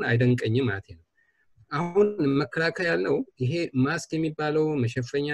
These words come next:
ፊታችን ላይ የምናስቀምጠው እውነት ሰርጂካል ማስክ የሚባል አለ። እንደነሱ አይነቶቹ እውነት ሌላ፣ እ፣ ይሄ ሄልዝ ኬር ፕሮቫይደሮች ወይም ፍሮንትላይን ፕራክቲሽነሮች የሚባሉት እነዚህ፣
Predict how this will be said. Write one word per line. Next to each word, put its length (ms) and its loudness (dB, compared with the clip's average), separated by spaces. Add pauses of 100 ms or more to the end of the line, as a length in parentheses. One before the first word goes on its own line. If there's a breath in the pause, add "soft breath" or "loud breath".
(100)
ፊታችን 420 -6
ላይ 140 -4
የምናስቀምጠው 720 -4
እውነት 300 0
ሰርጂካል 540 -4
ማስክ 260 -2
የሚባል 460 -2
አለ። 200 0 (800)
እንደነሱ 460 2
አይነቶቹ 460 -2 (260)
እውነት 340 0 (120)
ሌላ፣ 260 2 (540)
እ፣ 60 -2 (420)
ይሄ 160 2 (300)
ሄልዝ 260 0 (100)
ኬር 260 0
ፕሮቫይደሮች 720 2
ወይም 300 -2
ፍሮንትላይን 560 -4
ፕራክቲሽነሮች 600 -4
የሚባሉት 720 -2
እነዚህ፣ 500 -4